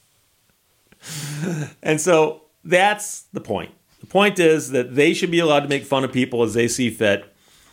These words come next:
at The Onion. And, and, uh, Anthony Novak should be allowed to put up a page mocking the police department in Parma, Ohio. So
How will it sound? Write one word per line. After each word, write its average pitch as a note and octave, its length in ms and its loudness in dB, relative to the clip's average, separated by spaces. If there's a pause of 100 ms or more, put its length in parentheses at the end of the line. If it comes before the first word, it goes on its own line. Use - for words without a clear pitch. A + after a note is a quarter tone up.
(300)
at G2+ 120 -6
The B2 120 -6
Onion. G2 400 -2 (400)
And, A2+ 480 -2 (140)
and, G#2+ 400 -2
uh, G2 380 -2 (200)
Anthony B2 380 -2
Novak A#2 640 0 (120)
should - 160 -16
be B2+ 80 2
allowed A2 160 4
to G#2+ 60 -2
put A2 140 -4
up G#2+ 60 -8
a G#2+ 60 -6
page G#2 460 -4 (100)
mocking A2+ 720 0
the G2+ 80 -8
police A2 340 0
department F2 540 -6
in F#2+ 280 -6 (260)
Parma, G2+ 440 0
Ohio. F#2 540 -6 (440)
So - 460 0